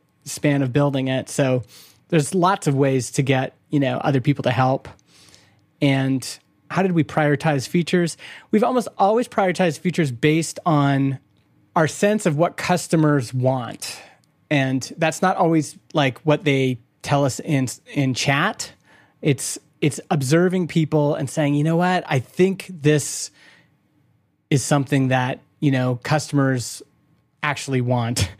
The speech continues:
<laughs> in terms of, um, I mean, the badges is actually a great example, is nobody said, told us they wanted badges.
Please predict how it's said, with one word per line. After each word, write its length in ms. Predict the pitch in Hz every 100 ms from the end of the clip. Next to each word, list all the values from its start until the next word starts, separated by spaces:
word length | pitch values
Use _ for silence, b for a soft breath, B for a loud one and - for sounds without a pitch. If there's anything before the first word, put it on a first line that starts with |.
| -
<laughs> 180 | - 156
in 100 | 135
terms 340 | 143 131 120
of, 440 | 127 123 117 - _ _ _ 131
um, 240 | - - 208
I 40 |
mean, 100 | 185
the 60 | 165
badges 400 | 156 180 156 127
is 60 | 123
actually 240 | 127 135
a 20 |
great 200 | 123 131
example, 520 | 123 123 131 - -
is 180 | 139 117 - B
nobody 240 | 180 208 160
said, 480 | - 160 170 143
told 260 | - 156 160
us 120 | 123
they 120 | 147 131
wanted 340 | 139 147 135
badges. 640 | 131 151 135 - 170 -